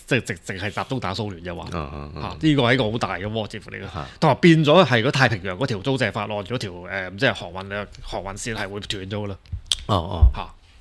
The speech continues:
Speaker 2: OK。
Speaker 1: 即係未必會令到蘇-，蘇聯會，會崩潰，但係場仗可能要打好耐。
Speaker 2: 嗯，嗯，嗯。
Speaker 1: 即係歐戰加埋呢個，即係可能變咗係一場歐亞大戰咯。
Speaker 2: 嚇。
Speaker 1: 而美國係唔知啊，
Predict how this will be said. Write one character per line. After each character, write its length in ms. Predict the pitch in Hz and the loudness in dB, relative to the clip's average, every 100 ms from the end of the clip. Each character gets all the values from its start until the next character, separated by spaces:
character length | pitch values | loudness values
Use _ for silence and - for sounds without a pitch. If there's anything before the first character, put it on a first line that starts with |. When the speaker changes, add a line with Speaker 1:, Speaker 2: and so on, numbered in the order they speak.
| - - - - | -20 -18 -12 -10
Speaker 2:
OK。 280 | - 65 - - | -10 -14 -16 -16
Speaker 1:
即 420 | - 113 - 233 | -8 -8 6 8
係 100 | 165 | 10
未 160 | 151 135 | 8 6
必 100 | 175 | 2
會 200 | 120 120 | 2 2
令 160 | 101 | 2
到 80 | 117 | 2
蘇-， 260 | 113 135 123 | 2 2 0
蘇 220 | 135 127 | 0 -2
聯 140 | 101 78 | -2 -6
會， 240 | 95 92 85 | -10 -10 -8
會 380 | 107 90 95 95 | -8 -8 -8 -6
崩 240 | - 107 113 | -4 -4 -6
潰， 260 | - 92 101 | -8 -12 -8
但 220 | 92 95 | -8 -8
係 320 | 87 92 92 - | -8 -12 -12 -8
場 240 | - 101 | -4 -2
仗 160 | 113 127 | 0 2
可 100 | 117 | 2
能 140 | 110 | 2
要 80 | 95 | -2
打 100 | 95 | -6
好 140 | 98 98 | -4 -4
耐。 280 | 98 87 82 | -6 -8 -8
Speaker 2:
嗯， 0 | |
嗯， 300 | 95 78 82 | -8 -8 -6
嗯。 60 | 71 | 2
Speaker 1:
即 80 | |
係 40 | - 71 - | 2 0 0
歐 200 | 170 170 | 4 4
戰 240 | 123 117 | 2 0
加 240 | 143 131 120 | 4 4 4
埋 180 | 85 | 2
呢 60 | 107 | 0
個， 80 | 120 | 4
即 80 | 165 | 6
係 60 | |
可 80 | 127 | 6
能 120 | 147 95 | 4 4
變 140 | 117 | 0
咗 60 | 113 | 2
係 100 | 107 | 2
一 40 | |
場 120 | 113 | 0
歐 140 | 90 120 | 0 2
亞 180 | 107 98 | 2 -2
大 140 | 87 | -6
戰 180 | 92 95 | -8 -10
咯。 100 | 104 104 | -10 -10
Speaker 2:
嚇。 140 | 82 - - - - _ _ _ - | -12 -14 -20 -20 -20 _ _ _ -4
Speaker 1:
而 60 | 127 | 0
美 140 | 120 | 6
國 120 | 139 117 | 6 6
係 160 | 113 | 2
唔 180 | 87 90 | 0 -4
知 140 | 123 143 | 2 4
啊， 100 | 110 | 4